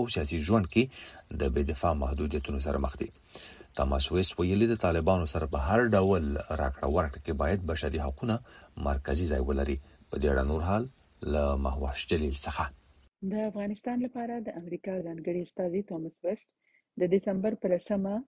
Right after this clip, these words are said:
Speaker 2: د بشري حقوقو د نړیوالې ورځې په مناسبت ویلي چې په افغانستان کې افغان جنکۍ او ښځې لا هم د تعلیم، کار، سفر او سیاسي ژوند په برخه کې د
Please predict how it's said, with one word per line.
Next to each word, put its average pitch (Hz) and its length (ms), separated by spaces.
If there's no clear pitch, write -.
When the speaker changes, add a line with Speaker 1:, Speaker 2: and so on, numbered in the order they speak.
Speaker 2:
د - 20
بشري 185 420
حقوقو 190 460
د 170 40
نړیوالې 170 420
ورځې 175 280
په 175 60
مناسبت 160 500
ویلي 190 280
چې 202 120
په 220 120
افغانستان 202 580
کې 233 180
افغان 202 280
جنکۍ 190 500
او 180 80
ښځې 185 360
لا 160 80
هم 180 240
د 160 60
تعلیم، 165 340
کار، 170 220
سفر 196 300
او 165 80
سیاسي 175 440
ژوند 190 320
په 185 40
برخه 190 320
کې 202 200
د 170 40